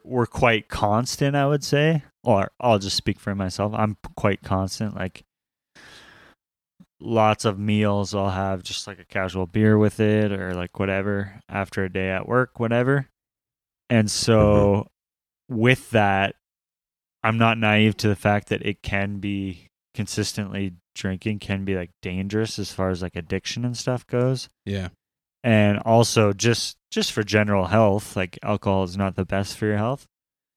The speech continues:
Speaker 1: Um, especially with me, like, I have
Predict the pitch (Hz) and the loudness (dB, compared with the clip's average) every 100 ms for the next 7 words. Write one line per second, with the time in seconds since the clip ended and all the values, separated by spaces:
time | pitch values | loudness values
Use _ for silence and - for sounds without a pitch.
0 | _ _ _ _ _ _ - 107 101 101 | _ _ _ _ _ _ -12 -6 -6 -6
1 | 110 - 107 - 107 101 98 98 - - | -6 0 0 0 -2 -2 -2 -4 -8 -12
2 | 104 101 101 101 98 92 87 - - _ | -8 -6 -6 -6 -6 -8 -12 -18 -20 _
3 | _ _ _ _ _ _ _ _ - 95 | _ _ _ _ _ _ _ _ -10 -10
4 | 87 92 92 90 - - | -6 -4 -4 -8 -14 -20